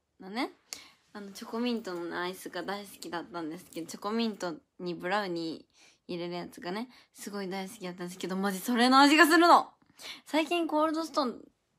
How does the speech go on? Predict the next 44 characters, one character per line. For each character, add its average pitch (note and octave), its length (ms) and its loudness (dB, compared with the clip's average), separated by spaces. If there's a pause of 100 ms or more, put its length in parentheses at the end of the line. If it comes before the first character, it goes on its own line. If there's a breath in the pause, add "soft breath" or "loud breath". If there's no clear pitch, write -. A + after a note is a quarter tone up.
(360)
見 G3 140 -12
か A3 140 -10
け B3 120 -6
な A#3+ 160 -2
い A3+ 60 -6
か - 100 -6
ら、 E3+ 260 -4 (360 soft breath)
ち - 60 -16
ょ - 20 -14
っ - 40 -16
と - 120 -8
食 A#3 60 -8
べ G#3 80 -10
て - 60 -10
な F#3 160 -4
い F3+ 60 -4
か F3 100 -8
ら E3 100 -4
わ E3 100 -6
か F3+ 120 -6
ら F#3+ 120 -2
な F3+ 80 -8
い D#3+ 60 -10
ん D#3 80 -10
で F3 80 -12
す F3+ 100 -20
け - 160 -14
ど、 D#3+ 220 -12 (580 soft breath)
記 - 180 0
憶 E4+ 220 2
の F4 140 6
中 E4+ 260 8
で D#4+ 80 8
は D#4 80 10
め B3+ 160 8
っ - 160 4 (680)
ち - 180 6
ゃ E4 80 12
同 E4 140 8 (140)
じ D#4+ 100 8
味 E4+ 220 8
が F4+ 100 4
し E4 80 -4
て、 E4 160 0